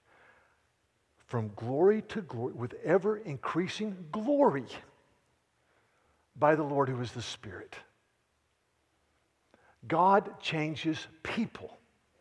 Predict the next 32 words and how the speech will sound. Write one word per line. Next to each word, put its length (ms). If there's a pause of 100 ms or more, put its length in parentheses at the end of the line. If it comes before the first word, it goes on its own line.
(1400)
We 240
should 240
be 160
changing 720
as 260
we 100
submit 440
ourselves 460
to 100
Christ. 360 (300)
I, 200
I 40
think 300
of 120
the 220
extremes 1120 (440)
that 120
people 260
go 220
to 200
to 100
change. 440
I 40
read 180
about 220
this 240
invention 500
recently, 460
this 160 (360)
invention 280
called 240 (420)
Clocky 560